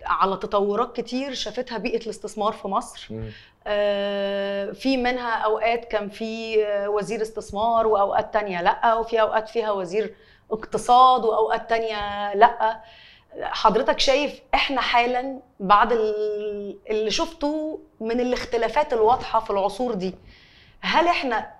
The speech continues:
Speaker 1: محتاجين وزير استثمار، ولا كان التعديل الأفضل فعلًا اللي هو فكرة إلغاء ال-، الحقيبة دي، خصوصًا إن هو سبق إلغائها مطالبات كتير بإنه فكرة خلاص دي حاجات بقت قطاعات وما إحناش محتاجين وزير استثمار وكفاية يكون في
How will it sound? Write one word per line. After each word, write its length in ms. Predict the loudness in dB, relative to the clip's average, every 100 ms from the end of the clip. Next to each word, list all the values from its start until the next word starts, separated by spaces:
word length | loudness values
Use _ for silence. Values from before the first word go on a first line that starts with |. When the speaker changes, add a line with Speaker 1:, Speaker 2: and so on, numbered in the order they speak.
| -8
Speaker 1:
محتاجين 540 | -8 -2 0 2 2
وزير 300 | 2 0 -2
استثمار، 640 | -4 -6 -6 -4 0 0 4
ولا 320 | 4 4 2
كان 200 | 2 0
التعديل 460 | 2 4 6 4
الأفضل 380 | 4 4 2 0
فعلًا 360 | 0 0 0 -2
اللي 120 | -2
هو 140 | -2
فكرة 380 | -4 -2 -2 -2
إلغاء 300 | -2 -2 -2
ال-، 280 | -2 -2 -4
الحقيبة 460 | 0 0 0 -4 -6
دي، 180 | -8 -10 -20 -20 -4
خصوصًا 520 | -2 -2 0 0 0
إن 120 | -2
هو 280 | 2 2 2
سبق 480 | 2 6 6 6 0
إلغائها 560 | 2 2 4 2 -2 -6 _ -4
مطالبات 640 | 0 4 4 4 2 2
كتير 460 | 2 4 4 -2 -8 -14 -16 -18 -16 -16 -6 4
بإنه 320 | 6 6 2
فكرة 380 | 0 -2 -4 -4
خلاص 440 | 2 4 4 2
دي 240 | 2 2 2
حاجات 340 | 2 6 6
بقت 240 | 6 4 2
قطاعات 500 | 4 8 10 10 8
وما 100 | 0
إحناش 300 | 0 -4 -6
محتاجين 440 | -4 -4 -2 -2
وزير 220 | -4 -6
استثمار 460 | -8 -10 -6 0 2
وكفاية 460 | 2 -2 -2 -4 -4
يكون 240 | -4 -6
في 200 | -4